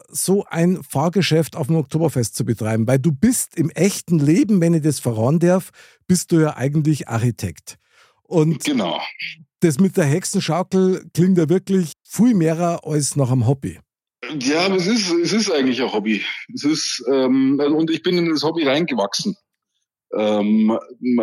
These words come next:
Speaker 2: das, wie gesagt, die Schaukel, die gehört eigentlich meinem, meinem, meinem Papa. Und, ähm, der ist eigentlich auch kein Schausteller, der ist Theologe.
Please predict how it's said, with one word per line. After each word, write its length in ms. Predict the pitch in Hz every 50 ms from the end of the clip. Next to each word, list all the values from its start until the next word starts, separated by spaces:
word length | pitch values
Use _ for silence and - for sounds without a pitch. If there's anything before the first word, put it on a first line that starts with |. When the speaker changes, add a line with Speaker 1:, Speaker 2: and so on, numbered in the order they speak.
| 110 110
Speaker 2:
das, 360 | 117 123 120 123 - - - -
wie 120 | 120 123
gesagt, 260 | - - 160 175 -
die 80 | - 135
Schaukel, 340 | - 123 120 131 156 147 139
die 80 | 135
gehört 220 | 120 - 131 127 117
eigentlich 200 | 120 135 135 131
meinem, 500 | 127 120 113 113 113 113 110 107 98 98
meinem, 380 | 110 107 107 107 104 104 104
meinem 200 | 104 104 101 101
Papa. 320 | - 135 175 - - 214 208 - - _ _ _ _ _ _ _ _ _ - - - -
Und, 800 | - 117 120 123 123 123 123 123 123 127 127 123 - - - - -
ähm, 600 | 120 117 113 113 110 113 120 120 117 117 120 113 - - - - - - - - - _ -
der 140 | 113 139 156
ist 120 | 156 -
eigentlich 300 | 127 135 147 156 143 127 135
auch 120 | 156 -
kein 180 | - 190 175 160
Schausteller, 380 | 156 156 165 165 - 180 175
der 120 | 151 147 143
ist 120 | 135 -
Theologe. 520 | - - 131 127 123 131 147 - 214 226